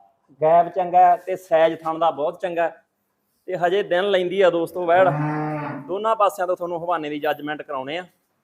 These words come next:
ਬਹੁਤ ਪੱਧਰਾ ਲੇਵਾ ਹੈ। ਦੂਜੇ ਪਾਸੇ ਤੋਂ ਦੋਸਤੋ ਬਿਲਕੁਲ ਸੇਮ ਸਾਈਜ਼ ਆ ਥਣਾ ਦਾ, ਤੁਸੀਂ ਦੇਖ ਸਕਦੇ ਹੋ।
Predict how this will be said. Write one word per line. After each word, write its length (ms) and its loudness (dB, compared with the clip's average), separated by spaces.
ਬਹੁਤ 360 2
ਪੱਧਰਾ 320 4
ਲੇਵਾ 240 0
ਹੈ। 300 0
ਦੂਜੇ 260 2
ਪਾਸੇ 300 4
ਤੋਂ 140 2
ਦੋਸਤੋ 360 0
ਬਿਲਕੁਲ 380 2
ਸੇਮ 300 -4
ਸਾਈਜ਼ 300 0
ਆ 100 0
ਥਣਾ 260 -8
ਦਾ, 120 -2
ਤੁਸੀਂ 260 -16
ਦੇਖ 220 -10
ਸਕਦੇ 280 -8
ਹੋ। 120 -18